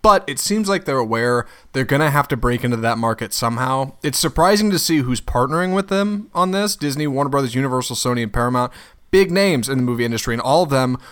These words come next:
are offering A M C deals to have movies from their catalog available in this rental service. A M C has said that they'll be offering movies from anywhere from three dollars to five dollars to nine dollars to twenty dollars to buy. So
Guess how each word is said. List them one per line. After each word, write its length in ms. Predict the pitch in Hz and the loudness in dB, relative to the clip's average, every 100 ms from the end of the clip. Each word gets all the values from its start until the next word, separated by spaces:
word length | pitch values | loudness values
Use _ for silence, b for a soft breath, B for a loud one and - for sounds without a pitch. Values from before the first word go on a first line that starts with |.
| B | B
are 120 | 127 131 | -2 2
offering 380 | 135 135 139 | 2 2 -2
A 60 | 131 | 0
M 200 | 131 127 | 0 0
C 200 | - 123 | -2 -2
deals 400 | 113 127 131 123 | 0 0 0 -2
to 80 | 120 | -4
have 360 | 123 123 120 | 0 0 0
movies 300 | 123 131 127 | 0 -2 -2
from 140 | 110 117 | -2 -4
their 120 | 113 | -4
catalog 540 | - 127 123 123 120 | -2 -2 0 0 0
available 400 | 113 113 117 110 | -2 -4 -4 -6
in 100 | 110 | -6
this 160 | 107 - | -6 -8
rental 320 | 107 107 107 | -10 -8 -8
service. 480 | - 107 92 87 - | -6 -8 -10 -10 -10
A 40 | 120 | -8
M 180 | 127 | -6
C 180 | 120 127 | -6 -4
has 120 | 120 | -4
said 240 | - 127 113 | -2 -4 -6
that 160 | 110 107 B B | -10 -12 B B
they'll 120 | 139 | -4
be 140 | 127 127 | -2 2
offering 400 | 123 123 120 113 | 2 2 -2 -2
movies 320 | 123 120 113 | -2 -2 -4
from 120 | 117 | -4
anywhere 280 | 123 127 123 | -2 0 0
from 180 | 113 107 | -2 -10
three 300 | - 131 147 | -4 -2 2
dollars 420 | 135 135 131 123 | 2 2 0 -2
to 140 | - | -6
five 320 | - 180 175 170 | 0 2 2 2
dollars 420 | 170 170 170 160 | 0 2 -2 -4
to 140 | 123 | -4
nine 320 | 113 139 151 | -2 0 0
dollars 420 | 151 147 156 151 - | 2 2 2 -4 -6
to 160 | 180 | -10
twenty 480 | - - 139 151 139 | -6 -2 0 0 -2
dollars 420 | 131 123 120 113 | 2 2 0 -4
to 100 | - | -6
buy. 420 | 104 101 85 67 85 | -6 -4 -4 -8 -8
So 460 | - 120 113 110 | -6 -4 -6 -8